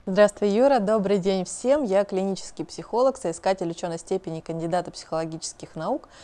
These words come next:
И сегодня мы поговорим о границах дозволенного. Потому что когда ребёнок пакостит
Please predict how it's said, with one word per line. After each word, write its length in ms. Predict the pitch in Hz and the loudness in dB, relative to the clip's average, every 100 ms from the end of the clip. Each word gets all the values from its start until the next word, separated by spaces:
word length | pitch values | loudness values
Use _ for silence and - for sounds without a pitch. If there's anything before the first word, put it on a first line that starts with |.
| - - - | -20 -16 -12
И 60 | |
сегодня 400 | 160 160 180 233 | -8 -4 -2 0
мы 100 | 190 | -2
поговорим 640 | 165 160 165 160 165 208 202 - - | -2 -2 0 2 2 0 -4 -14 -2
о 120 | 190 | 2
границах 600 | 175 170 175 208 202 156 | 2 2 2 2 0 -2
дозволенного. 880 | 151 170 156 165 180 165 143 127 123 - - - | 0 0 0 6 6 6 2 -6 -10 -18 -20 -8
Потому 200 | 180 208 | -2 0
что 160 | 202 220 | 2 2
когда 400 | 214 208 240 233 | 2 6 10 10
ребёнок 600 | 196 180 208 190 156 - - | 10 8 8 8 4 -6 4
пакостит 680 | 190 160 - - - 370 | 6 6 6 0 2 2